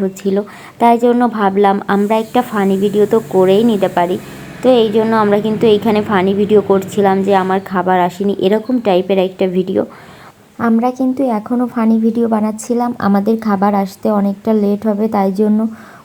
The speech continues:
বোন যেহেতু খাবারটা পেয়ে গেছে, তাই জন্য আমরা এই ভিডিওটা বানিয়ে ফেলছিলাম।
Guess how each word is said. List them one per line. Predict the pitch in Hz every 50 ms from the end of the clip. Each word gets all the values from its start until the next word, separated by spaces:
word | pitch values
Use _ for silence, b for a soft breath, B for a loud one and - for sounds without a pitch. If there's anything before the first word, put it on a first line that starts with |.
| B 214
বোন | 208 220 226 226 233
যেহেতু | 214 214 214 214 208 214 247
খাবারটা | 240 - 220 214 196 208 208 202 220 220 214 -
পেয়ে | 208 196 196 196 202 208
গেছে, | 202 202 202 - 233
তাই | 220 226 208 202 202 196 214
জন্য | 220 214 220 220 220 226 220 B B B B B B
আমরা | B - 190 202 202 196 214
এই | 208 208
ভিডিওটা | 208 202 214 214 214 220 214 214 220 214
বানিয়ে | 202 202 196 190 190 196
ফেলছিলাম। | 190 202 208 208 202 202 - 233 233 254